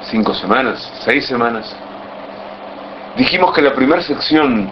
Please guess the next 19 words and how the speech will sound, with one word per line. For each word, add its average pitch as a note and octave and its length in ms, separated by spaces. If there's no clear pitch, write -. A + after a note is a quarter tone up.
de A#2 100
Tfilat A#2+ 380
Shmoneh A2+ 320
Esrei, C3 300
de G#2 120
nuestra G#2 260
plegaria, G#2+ 560
es E3+ 160
como D#3+ 280
el E3+ 280
ingreso D#3+ 720
a B2 100
la B2 180
antesala A#2+ 560
del A2 160
rey. F2+ 300
¿Se A#2+ 100
acuerdan? C3 400
Dijimos D3 640